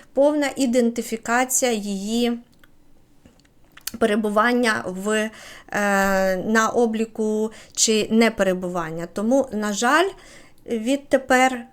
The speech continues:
з першого листопада відстрочки дистанційно отримати, крім як через застосунок Резерв Плюс, буде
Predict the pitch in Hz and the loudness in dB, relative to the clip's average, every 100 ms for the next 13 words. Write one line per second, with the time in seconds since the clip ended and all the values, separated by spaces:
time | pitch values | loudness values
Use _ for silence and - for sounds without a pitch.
0 | - - - - 240 233 - 226 220 214 | -20 -4 -4 4 4 4 0 0 0 -2
1 | - 220 - 226 226 214 208 196 196 - | -2 -4 -4 -6 -4 -2 -2 -4 -6 -12
2 | - - 190 208 233 233 262 247 214 - | -20 -12 -8 -4 -2 -2 0 0 0 -4
3 | 202 196 196 - 208 202 - 320 330 302 | -6 -4 -4 -4 -6 -4 0 0 0 -2
4 | - 262 285 277 269 247 247 240 277 269 | -4 -4 0 0 0 0 -4 0 2 2
5 | 226 208 226 214 196 - 233 214 208 202 | 2 2 2 2 0 -4 -2 -2 -4 -4
6 | 202 - 208 - 214 196 190 202 196 196 | -4 -4 -8 -8 -6 -8 -8 -6 -4 -2
7 | 185 185 247 311 381 - - - - - | -4 -8 0 2 2 -2 -10 -20 -20 -14
8 | 185 220 277 285 285 | -6 -2 0 0 -2